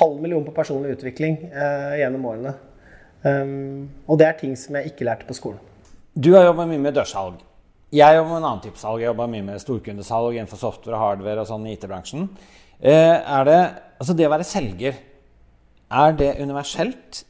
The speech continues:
Speaker 2: Eller, altså, du som er god, eh, på dørsalg, tror du du ville vært god på alt mulig annet salg?
Speaker 1: Eh, veldig bra spørsmål, fordi jeg gikk jo den reisen. Jeg hadde vært, drevet bare med B to C,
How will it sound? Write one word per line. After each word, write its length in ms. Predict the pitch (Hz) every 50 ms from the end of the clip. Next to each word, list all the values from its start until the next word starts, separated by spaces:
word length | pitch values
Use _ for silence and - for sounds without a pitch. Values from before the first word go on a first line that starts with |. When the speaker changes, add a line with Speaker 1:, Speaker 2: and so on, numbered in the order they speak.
| _
Speaker 2:
Eller, 600 | - 135 131 127 127 131 139 151 160 170 170 170 170 - - _ _ _ _
altså, 220 | 127 123 151 147 80 85 92 - - - - _ _ - 65 127 127
du 120 | 120 131
som 160 | 127 - 143 147
er 160 | 147 139 131
god, 380 | 131 120 120 120 120 123 127 127
eh, 460 | 127 123 123 123 123 120 120 123 123 117 107 - _ _ - _
på 120 | - 139 135
dørsalg, 560 | 147 - - - - - 110 123 131 113 - - - - - - - _ _ _ _ _
tror 160 | - 147 147
du 100 | 143 135
du 60 | 135 120
ville 160 | 123 123 127
vært 160 | 131 127 120
god 380 | 101 104 107 113 120 123 120 _ _ _
på 140 | - 127 123 123 123 117
alt 320 | - - 120 117 - _ _
mulig 200 | 123 120 117 104
annet 180 | 98 98 90 - -
salg? 160 | - - 254 _ _ _ _ _ _ _ _ _ _ _ _ _ _ _ _ _ _ _ _ _ - -
Speaker 1:
Eh, 720 | 170 175 180 180 175 175 170 170 170 170 170 165 165 165 156 147 127 - 151 156 110 _ _ - 147 156 175
veldig 220 | 170 147 127 135 131
bra 140 | 135 127 127
spørsmål, 400 | - - 113 - - 156 180 202 - - - _
fordi 280 | _ - 165 156 151 147 143 143
jeg 240 | 147 143 143 139 131 131 127
gikk 300 | 127 127 120 - - - 143
jo 80 | 135
den 160 | 131 123 123
reisen. 460 | 131 127 113 104 - - - 139 151 156
Jeg 80 | 143 131
hadde 240 | 131 131 135 135
vært, 400 | 127 123 - - - _ _ 135 139 131 131 139
drevet 300 | 135 120 117 117 - -
bare 260 | 151 127 110 110 110
med 400 | 120 123 123 123 123 120 117 117 120
B 100 | 127 120
to 140 | 120 - 135
C, 160 | - - 127